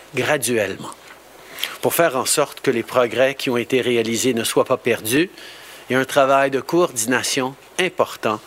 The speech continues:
qui doit se faire à l'échelle nationale. On va donc travailler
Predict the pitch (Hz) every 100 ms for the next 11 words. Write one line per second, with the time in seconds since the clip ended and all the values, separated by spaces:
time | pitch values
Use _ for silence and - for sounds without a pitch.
0 | - - - 107 117 156 139 - 107 -
1 | 110 113 - - - - 123 120 - 104
2 | 104 101 - 101 92 - - - - -
3 | - - - - - 160 160 170 180 -
4 | 156 131 135 131 139